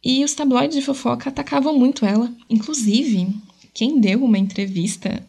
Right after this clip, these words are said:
ao documentário sobre a Britney foi o Paris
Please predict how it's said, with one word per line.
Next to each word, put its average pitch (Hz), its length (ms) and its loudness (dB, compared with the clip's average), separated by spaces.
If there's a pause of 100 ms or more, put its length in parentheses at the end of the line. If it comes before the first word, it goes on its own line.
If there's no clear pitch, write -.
(160)
ao 247 160 -2
documentário 190 680 -2 (140)
sobre 185 280 -8
a 170 40 -4
Britney 196 500 -2 (440)
foi - 420 -4
o 226 60 0
Paris 254 580 -4